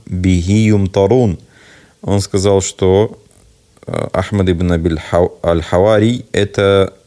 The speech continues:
из Ахлю Шам, и для Ахлю Шама как бы благодаря него идет дождь. То есть имеется в виду, что он такой праведник, и Аллах Та-, Тааля не спосылает дождь благодаря его баракату.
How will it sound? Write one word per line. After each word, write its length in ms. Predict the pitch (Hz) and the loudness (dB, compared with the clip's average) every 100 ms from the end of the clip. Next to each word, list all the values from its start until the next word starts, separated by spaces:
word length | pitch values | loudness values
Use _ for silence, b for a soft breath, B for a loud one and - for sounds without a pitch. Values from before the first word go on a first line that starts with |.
| _ _ _ _ _ - - - | _ _ _ _ _ -20 -12 -4
из 160 | 87 | 0
Ахлю 260 | 98 92 87 | 2 2 -2
Шам, 460 | - 104 110 127 - | -2 0 0 -2 -6
и 240 | - 95 73 | -4 -4 -4
для 220 | 92 98 | -2 0
Ахлю 400 | 104 110 104 95 | 0 0 2 0
Шама 380 | - 123 113 101 | 0 0 0 0
как 220 | 101 92 | 0 0
бы 140 | 95 | 0
благодаря 640 | 92 95 95 95 101 104 | 2 2 2 2 2 2
него 520 | 101 101 95 104 127 135 B B - | 2 2 2 2 2 0 B B -4
идет 380 | 92 98 90 | -2 0 0
дождь. 400 | 87 87 73 - _ B B B B B B B B | 2 0 0 -8 _ B B B B B B B B
То 60 | |
есть 120 | 101 | -8
имеется 460 | - 101 107 95 98 | -2 0 0 0 -2
в 20 | |
виду, 280 | 92 92 110 | -2 0 0
что 500 | - - 98 - - _ _ - | 0 0 0 0 -6 _ _ -8
он 400 | - 101 92 - _ _ - | 0 0 0 -4 _ _ -8
такой 260 | 95 104 | -4 -2
праведник, 680 | 92 104 107 107 92 90 85 | -2 0 2 2 2 -2 -4
и 140 | - 92 | -2 0
Аллах 360 | 87 92 95 | 2 2 0
Та-, 160 | - 92 | 0 -4
Тааля 580 | - - 85 90 92 90 | -2 -2 0 2 2 0
не 140 | 90 | -2
спосылает 640 | - 87 - 90 92 90 | -4 -6 -2 0 2 0
дождь 220 | 90 90 87 | 0 0 0
благодаря 520 | 87 82 82 85 85 | -2 0 0 2 2
его 180 | 85 85 | 2 2
баракату. 560 | 82 76 - 76 - | 0 -2 -2 -4 -4